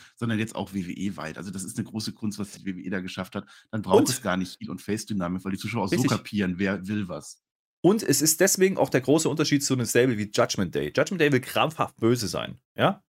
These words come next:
Speaker 2: Müssen die gar nicht. Warum soll ich die nicht geil finden? Warum soll ich Rhea Ripley nicht gut finden können, was sie im Ring macht? Äh, du musst mir nicht verkaufen, dass es die böseste von Bösesten ist. Ich weiß, auf welcher Seite die steht, aber deswegen kann ich die trotzdem geil finden, ja? Im Sinne von, was macht die im Ring und ich will die im Titelmatch stehen.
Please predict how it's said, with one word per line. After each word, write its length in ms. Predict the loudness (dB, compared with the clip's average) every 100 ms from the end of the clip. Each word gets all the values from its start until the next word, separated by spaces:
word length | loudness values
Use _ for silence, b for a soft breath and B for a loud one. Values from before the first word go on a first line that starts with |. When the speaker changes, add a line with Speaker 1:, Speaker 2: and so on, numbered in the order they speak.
| _
Speaker 2:
Müssen 280 | 4 4 6
die 140 | 8 8
gar 240 | 8 8
nicht. 360 | 6 4 0 -12 2
Warum 180 | 4 6
soll 160 | 6
ich 80 | 6
die 80 | 6
nicht 160 | 6 6
geil 160 | 6
finden? 140 | 6 6
Warum 120 | 6
soll 140 | 6
ich 100 | 6
Rhea 300 | 8 8 8
Ripley 300 | 6 4 4
nicht 200 | 4 2
gut 160 | 2 2
finden 280 | 2 0 0
können, 260 | 2 4
was 160 | 4 4
sie 120 | 6
im 120 | 6 6
Ring 200 | 6 6
macht? 220 | 2 0 B B B
Äh, 140 | 2 2 0
du 180 | 4 6
musst 260 | 6 6
mir 100 | 4
nicht 140 | 4 2
verkaufen, 380 | 4 4 4
dass 160 | 2 2
es 100 | 2
die 80 | 4
böseste 480 | 6 6 6 4 4
von 160 | 6
Bösesten 420 | 6 6 4 2
ist. 180 | 2 0 B
Ich 160 | 2 6
weiß, 240 | 6 6
auf 100 | 6
welcher 180 | 6 6
Seite 280 | 6 6 4
die 100 | 2
steht, 320 | 2 2 4
aber 160 | 4 4
deswegen 260 | 4 4
kann 140 | 4 0
ich 100 | 0
die 60 |
trotzdem 300 | 0 0 2
geil 180 | 4 4
finden, 320 | 4 0 -2
ja? 200 | 2 2
Im 140 | 2 0
Sinne 220 | -2 0
von, 260 | 0 -2 -6
was 320 | -2 0 4
macht 180 | 2 2
die 80 | 0
im 100 | 4
Ring 240 | 4 4
und 140 | 0 -2
ich 140 | 6
will 120 | 6
die 120 | 8
im 180 | 6 6
Titelmatch 400 | 4 4 4 2
stehen. 260 | 2 2